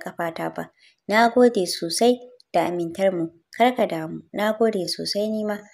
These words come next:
Sannan suka yi sallama cikin nutsuwa Khalil ya koma Nijar. Bayan wata ɗaya. Alhamdulillah domin lafiya ta samu, kuma duk wanda ya ga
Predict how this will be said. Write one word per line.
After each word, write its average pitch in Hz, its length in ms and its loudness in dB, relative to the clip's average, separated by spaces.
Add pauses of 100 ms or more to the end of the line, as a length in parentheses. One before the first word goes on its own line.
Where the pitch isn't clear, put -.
(280)
Sannan 254 320 8
suka 403 240 8
yi 330 80 12
sallama 320 400 8
cikin 285 320 4
nutsuwa 240 320 4
Khalil 220 240 0
ya 196 160 2
koma 202 320 -4
Nijar. 175 480 -4 (640)
Bayan 277 320 10
wata 294 320 6
ɗaya. 175 300 -2 (580)
Alhamdulillah 294 720 10
domin 233 320 6
lafiya 285 400 6
ta 202 160 -2
samu, 175 400 -8
kuma 254 240 0
duk 262 160 4
wanda 294 240 6
ya 220 80 4
ga 233 80 2